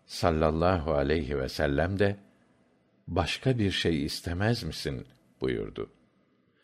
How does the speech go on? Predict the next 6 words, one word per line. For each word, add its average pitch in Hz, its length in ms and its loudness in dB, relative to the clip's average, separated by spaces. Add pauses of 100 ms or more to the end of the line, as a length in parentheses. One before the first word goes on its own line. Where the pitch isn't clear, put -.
(360)
Ben 127 220 2
de, 113 200 6 (580)
"İstediğim 120 640 4
sadece 80 640 2
budur." 71 320 0
dedim. 57 340 -6